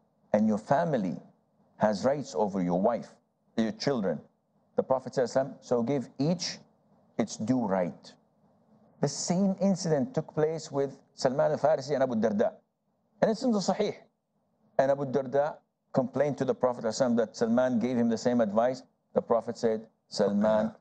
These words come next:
had said the truth. This golden rule of being moderate,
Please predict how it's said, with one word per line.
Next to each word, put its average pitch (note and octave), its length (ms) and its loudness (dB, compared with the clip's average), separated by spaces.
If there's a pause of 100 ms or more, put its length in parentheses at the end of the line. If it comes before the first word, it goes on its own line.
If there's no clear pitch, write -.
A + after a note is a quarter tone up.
had G#2 240 0
said G2+ 280 0 (200)
the F2+ 100 0
truth. E2 340 -4 (540)
This F#3 480 -2 (100)
golden C#3+ 440 0
rule G#2 400 -2 (1000)
of F3+ 220 2
being A#2+ 280 2
moderate, G2 600 -2